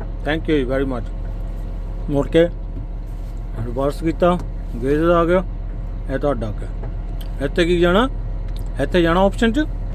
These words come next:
ਸਲੋਪ ਅਸਿਸਟੈਂਟ। ਸਲੋਪ ਅਸਿਸਟੈਂਟ ਦੇ ਵਿੱਚ ਆਹ ਥੱਲੇ ਆਹ ਜਿਹੜੀ ਬਲੇਡ ਵਾਲੀ ਸੈਟਿੰਗ already ਜਿਹੜੀ ਹੈਗੀ ਤੁਹਾਡੀ, ਜਿੱਥੇ ਹੁਣ ਕਰੰਟ ਬਲੇਡ ਤੁਹਾਡਾ ਹੈਗਾ,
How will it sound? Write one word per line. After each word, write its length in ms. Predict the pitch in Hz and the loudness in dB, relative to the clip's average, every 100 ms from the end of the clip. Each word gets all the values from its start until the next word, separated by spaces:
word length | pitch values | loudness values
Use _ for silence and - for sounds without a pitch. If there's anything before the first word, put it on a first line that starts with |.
| - | -4
ਸਲੋਪ 540 | - 160 175 202 254 170 | -2 4 6 6 2 -6
ਅਸਿਸਟੈਂਟ। 480 | - 147 - 135 110 - - - - - - - - - - - - - - - | -4 -4 -4 -6 -6 -6 -8 -8 -8 -8 -8 -8 -8 -8 -8 -8 -8 -8 -8 -4
ਸਲੋਪ 300 | 147 147 143 | 2 2 2
ਅਸਿਸਟੈਂਟ 440 | 139 160 156 156 | 0 0 2 0
ਦੇ 60 | 151 | 2
ਵਿੱਚ 320 | 151 165 185 185 - - | 2 2 2 0 -6 -2
ਆਹ 140 | 151 160 | 0 2
ਥੱਲੇ 300 | 170 151 165 | 4 2 4
ਆਹ 160 | 160 170 | 4 6
ਜਿਹੜੀ 160 | 170 | 4
ਬਲੇਡ 300 | 151 156 165 | 4 4 6
ਵਾਲੀ 220 | 190 196 | 6 4
ਸੈਟਿੰਗ 320 | 185 175 185 180 | 4 2 2 4
already 320 | 180 180 170 | 4 4 2
ਜਿਹੜੀ 240 | 175 180 | 4 4
ਹੈਗੀ 240 | 165 151 202 | 4 2 4
ਤੁਹਾਡੀ, 380 | 208 175 196 196 - - 165 | 4 4 2 0 -6 -6 -2
ਜਿੱਥੇ 240 | 160 175 | -2 2
ਹੁਣ 160 | 180 160 | 2 2
ਕਰੰਟ 300 | 160 175 - | 2 0 0
ਬਲੇਡ 280 | 160 160 147 | 2 4 4
ਤੁਹਾਡਾ 240 | 160 143 | 2 2
ਹੈਗਾ, 300 | 143 175 | 2 4